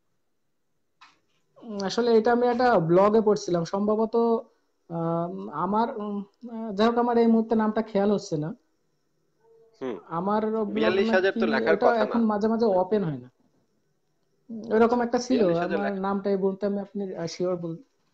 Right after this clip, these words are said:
Speaker 1: শিওর বলতে পারবো না।
Speaker 2: আচ্ছা।
Speaker 1: এরকম একটা ছিল।
Speaker 2: ঠিক আছে, ঠিক
Speaker 1: তো
Speaker 2: আছে।
Speaker 1: এই
Speaker 2: আর
Speaker 1: ভাই,
Speaker 2: আপনার
Speaker 1: আর,
Speaker 2: কি আর কোনো
Speaker 1: আর আরেকটা মানে
Speaker 2: আলোচনা
Speaker 1: আপনি,
Speaker 2: আছে?
Speaker 1: জি, জি,
Speaker 2: হ্যাঁ,
Speaker 1: আরেকটা
Speaker 2: বলেন।
Speaker 1: কথা বলার আছে।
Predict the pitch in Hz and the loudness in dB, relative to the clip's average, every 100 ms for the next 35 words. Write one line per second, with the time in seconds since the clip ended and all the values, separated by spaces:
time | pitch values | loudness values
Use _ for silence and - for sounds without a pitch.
0 | _ _ - 180 180 180 175 165 143 139 | _ _ -4 2 4 4 2 0 -2 -2
1 | 139 151 - _ _ _ _ _ _ _ | -4 -6 -12 _ _ _ _ _ _ _
2 | _ _ - 110 - - - _ _ _ | _ _ -16 -16 -14 -20 -20 _ _ _
3 | - _ _ 370 - 185 180 175 170 170 | -20 _ _ -20 -10 -4 -4 -4 -6 -6
4 | 160 139 135 160 180 - - 233 - _ | -6 -8 -6 -4 -4 -6 -18 -20 -20 _
5 | _ _ - 156 143 185 214 254 240 254 | _ _ -6 -2 2 6 6 8 6 6
6 | 208 202 170 147 165 170 185 202 214 - | 4 4 4 4 2 2 4 0 -4 -6
7 | 226 220 214 220 214 220 214 170 269 208 | -6 -4 -4 -2 -2 -2 -4 -6 -16 -20
8 | _ _ _ _ _ 170 160 147 135 170 | _ _ _ _ _ -8 -6 -2 0 0
9 | 175 202 196 202 202 202 196 190 - | -2 0 0 0 2 2 0 -2 -6